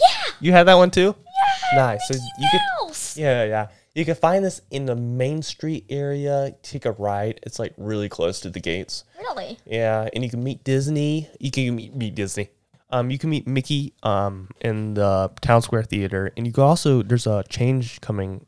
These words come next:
Speaker 2: or announcement coming to Disney where they're gonna have Minnie Mouse with them. So that'll be kinda cool.
Speaker 1: Yeah.
Speaker 2: Why do you like Mickey? 'Cause I like Mickey just because he's a classic.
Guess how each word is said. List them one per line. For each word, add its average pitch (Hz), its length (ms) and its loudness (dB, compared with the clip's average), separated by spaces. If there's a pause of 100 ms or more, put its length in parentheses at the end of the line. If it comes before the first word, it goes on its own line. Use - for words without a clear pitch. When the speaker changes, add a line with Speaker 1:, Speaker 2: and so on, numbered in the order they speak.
Speaker 2:
or - 140 -6
announcement 107 440 -2
coming 98 240 -8
to 101 40 -10
Disney 101 360 -4 (320)
where 120 100 0
they're 113 120 0
gonna 117 120 0
have 110 160 0
Minnie 113 340 0
Mouse 123 280 -4
with 90 100 -8
them. - 160 -12
So - 140 -6
that'll 113 160 0
be - 80 -8
kinda - 180 -16
cool. - 260 -18
Speaker 1:
Yeah. 190 180 -4 (640)
Speaker 2:
Why 139 100 2
do 151 60 4
you 147 40 4
like 135 120 2
Mickey? 113 260 -4 (160)
'Cause 117 160 0
I 117 100 6
like 135 180 0
Mickey 107 220 -6
just - 220 -10
because 92 200 -6
he's - 160 -10
a - 40 -14
classic. - 420 -6